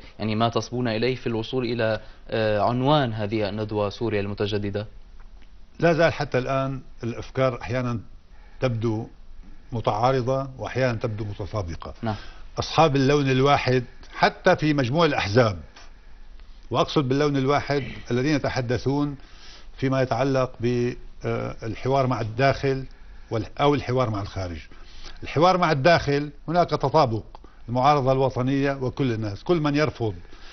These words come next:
Speaker 2: استدعاء الاحتلال الأجنبي، كل من يرفض التكفيريين والظلاميين، وكل من يرفض القتل.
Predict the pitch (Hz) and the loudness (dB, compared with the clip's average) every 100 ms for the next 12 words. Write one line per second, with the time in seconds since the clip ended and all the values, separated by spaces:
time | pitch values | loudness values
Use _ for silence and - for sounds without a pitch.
0 | - - - 131 120 127 127 - - 131 | -16 -14 -2 0 4 4 4 -2 -2 2
1 | 131 135 135 117 135 135 165 - - - | 2 2 0 0 0 0 -2 -4 -14 -16
2 | - - - - - 185 156 143 139 147 | -16 -16 -18 -16 2 4 4 2 2 0
3 | - 123 92 101 - - - - - - | 0 -2 -2 -10 -20 -20 -20 -18 -18 -18
4 | - - - - - - - - - - | -18 -18 -20 -20 -18 -16 -16 -16 -16 -8
5 | 107 - - 139 135 147 139 131 127 131 | -2 -2 2 4 6 4 4 2 2 2
6 | 131 131 139 151 156 - - - - - | 2 2 2 0 -2 -12 -16 -10 -4 0
7 | 170 147 151 143 135 120 135 135 143 143 | 2 4 2 2 0 0 0 2 2 0